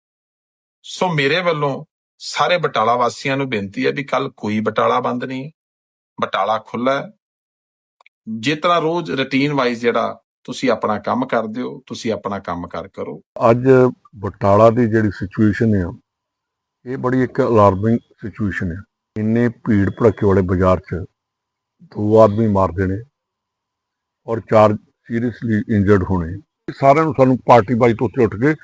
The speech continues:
Speaker 2: ਕੱਲ੍ਹ ਦਾ ਧਰਨਾ ਜਿਹੜਾ, ਜਿਹੜਾ ਬਾਜ਼ਾਰ ਬੰਦ ਆ,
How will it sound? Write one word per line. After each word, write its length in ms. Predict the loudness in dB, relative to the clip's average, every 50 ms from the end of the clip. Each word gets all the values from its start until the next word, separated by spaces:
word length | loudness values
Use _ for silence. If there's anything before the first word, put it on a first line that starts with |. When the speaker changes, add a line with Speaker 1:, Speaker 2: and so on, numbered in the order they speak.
| -16 -20 _ _ _ _
Speaker 2:
ਕੱਲ੍ਹ 220 | -4 -2 0 4
ਦਾ 100 | 4 4
ਧਰਨਾ 400 | 4 4 2 -2 0 0 -2 -2
ਜਿਹੜਾ, 280 | -2 0 2 2 2 0 -2 -6 _ _ _ -8
ਜਿਹੜਾ 160 | -6 -6 -4
ਬਾਜ਼ਾਰ 400 | -4 -4 0 2 4 4 4 4
ਬੰਦ 320 | 2 0 0 2 2 4
ਆ, 140 | 2 2 2